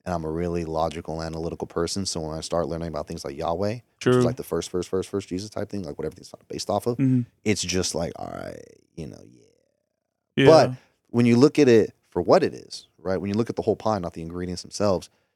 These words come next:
Speaker 1: it's, it's great concepts. Be fucking nice to your neighbor. Be a good
Speaker 2: Yeah.
Speaker 1: fucking person. Don't be greedy. You feel
Speaker 2: Yeah.
Speaker 1: me? And, and, and all these basic rules. So, um, there was a, there was an acronym I saw for the Bible that said basic instructions before leaving Earth.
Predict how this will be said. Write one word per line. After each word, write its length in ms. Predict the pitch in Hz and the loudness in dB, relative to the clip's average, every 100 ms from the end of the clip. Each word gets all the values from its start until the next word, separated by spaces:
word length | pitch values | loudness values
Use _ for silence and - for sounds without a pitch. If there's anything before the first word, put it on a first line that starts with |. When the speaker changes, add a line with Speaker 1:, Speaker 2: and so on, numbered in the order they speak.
| _ _ | _ _
Speaker 1:
it's, 220 | 156 - 151 | 4 4 4
it's 140 | - | 2
great 280 | 117 175 - | 6 6 6
concepts. 480 | 170 175 - - - | 4 2 0 -8 -10
Be 120 | 123 | 0
fucking 320 | - 170 156 | 2 2 0
nice 220 | 151 - | 0 0
to 120 | - | 2
your 80 | 156 | 2
neighbor. 300 | 143 143 - - | 2 -2 -4 2
Be 120 | 127 | 4
a 20 | |
good 120 | 135 | 6
Speaker 2:
Yeah. 80 | 123 | 6
Speaker 1:
fucking 240 | 139 - - | 4 0 2
person. 400 | 139 - 95 78 | 2 4 -2 2
Don't 280 | 113 147 - | 2 4 2
be 140 | 127 | 2
greedy. 400 | 127 143 196 85 | 6 4 4 -2
You 140 | - 85 | -4 0
feel 200 | 131 127 | 2 4
Speaker 2:
Yeah. 40 | 120 | 2
Speaker 1:
me? 140 | 131 - _ _ 73 78 | 0 -4 _ _ _ -6
And, 180 | 110 90 | -4 -2
and, 220 | 113 110 | -2 0
and 160 | 113 | 2
all 100 | 113 | 2
these 160 | 127 113 | 2 2
basic 340 | 107 120 110 85 | 4 4 2 -2
rules. 320 | 110 90 - | -2 -2 -4
So, 360 | - 101 95 92 - _ - | 0 4 4 2 -6 _ -2
um, 600 | 104 104 92 87 85 82 - _ _ _ | 2 2 2 -2 -6 -8 -12 _ _ _
there 120 | 113 | 4
was 200 | 117 120 | 6 8
a, 220 | 117 107 95 | 8 6 6
there 100 | 110 | 4
was 100 | 110 | 4
an 60 | 117 | 2
acronym 320 | 127 135 110 | 4 4 2
I 40 | |
saw 180 | - 104 | 4 4
for 100 | 92 | 4
the 80 | 85 | 4
Bible 300 | 87 92 87 | 4 4 2
that 60 | - | 2
said 180 | 85 | 2
basic 320 | 87 92 95 92 | 2 2 2 -2
instructions 480 | - 87 87 87 | 0 0 0 -2
before 280 | 82 90 80 | -6 -4 -2
leaving 260 | 78 76 76 | -2 -4 -6
Earth. 260 | 71 - | -6 -8